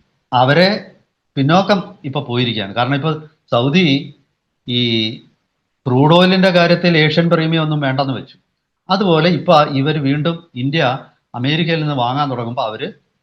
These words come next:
യഥാർത്ഥത്തിൽ അവര് വില കുറച്ചു. പക്ഷേ, ആ, ഇന്ത്യയെ സംബന്ധിച്ച് ഇനി ഇന്ത്യ അങ്ങനെ ഒരു രാജ്യത്തിൽ നിന്നും മാത്രമായിട്ട് ഇതൊന്നും വാങ്ങില്ല. പല രാജ്യങ്ങളിൽ നിന്നായിട്ട് ഒരു basket of buyers ആണ്. അപ്പൊ അതിന്റെ അടിസ്ഥാനത്തിൽ രണ്ട്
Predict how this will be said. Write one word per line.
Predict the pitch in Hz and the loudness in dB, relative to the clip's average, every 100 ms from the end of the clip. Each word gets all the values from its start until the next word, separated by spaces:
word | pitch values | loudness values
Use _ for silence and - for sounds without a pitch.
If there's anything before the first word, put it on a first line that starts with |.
| _ _ _ - | _ _ _ -6
യഥാർത്ഥത്തിൽ | 117 139 185 151 123 | 2 4 4 2 2
അവര് | 113 127 | 0 0
വില | 113 135 | 0 0
കുറച്ചു. | 98 - - _ _ _ _ | -2 -8 -20 _ _ _ _
പക്ഷേ, | 214 226 247 262 - - | -2 2 0 -2 -10 -6
ആ, | 170 165 170 | 2 2 2
ഇന്ത്യയെ | 175 165 208 262 | 0 0 4 4
സംബന്ധിച്ച് | 226 170 160 156 156 | 4 0 0 -2 -2
ഇനി | 185 | -2
ഇന്ത്യ | 214 165 180 165 143 - - | -2 -2 -2 0 -2 -4 -8
അങ്ങനെ | 135 143 151 143 147 - _ _ 127 | -6 -4 -4 -6 -8 -18 _ _ -6
ഒരു | 147 226 190 | -2 -2 0
രാജ്യത്തിൽ | 135 135 139 139 127 | 0 0 -2 -6 -6
നിന്നും | 123 127 135 _ _ _ _ - | -6 -6 -8 _ _ _ _ -2
മാത്രമായിട്ട് | 127 143 185 156 143 131 | 0 2 2 4 2 2
ഇതൊന്നും | 123 120 107 | -2 -4 -4
വാങ്ങില്ല. | 101 117 107 123 - - _ _ 120 | -4 -4 -2 -2 -4 -14 _ _ 2
പല | 165 | 4
രാജ്യങ്ങളിൽ | 240 180 139 135 127 | 4 4 2 0 -2
നിന്നായിട്ട് | 120 120 | -2 -4
ഒരു | 120 | -4
basket | 120 131 156 - 185 175 | 0 2 2 -2 -2 -2
of | 151 - _ _ _ 117 | -4 -6 _ _ _ -6
buyers | 120 127 110 107 | -4 -4 -4 -8
ആണ്. | 95 - _ _ _ _ _ - | -10 -20 _ _ _ _ _ -2
അപ്പൊ | 127 | 2
അതിന്റെ | 151 175 220 | 4 6 4
അടിസ്ഥാനത്തിൽ | 147 135 147 139 147 139 | 2 2 2 2 0 2
രണ്ട് | 143 165 220 220 - | 2 4 4 4 2